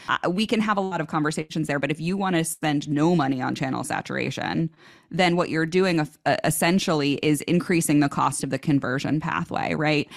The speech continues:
The more channel saturation, the more brand affinity that you have, the more brand awareness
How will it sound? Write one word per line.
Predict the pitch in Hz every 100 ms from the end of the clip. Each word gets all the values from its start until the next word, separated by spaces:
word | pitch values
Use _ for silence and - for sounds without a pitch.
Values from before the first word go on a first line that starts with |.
| -
The | -
more | 175 190 214
channel | 208 175 160
saturation, | 151 - 143 147 139 135 -
the | 160
more | 160 165 185
brand | 170 147 139
affinity | 143 135 135 139
that | 135 -
you | 143
have, | 151 139 135
the | 147
more | 139 170 170
brand | 151 143
awareness | 135 135 151 151 131 131 -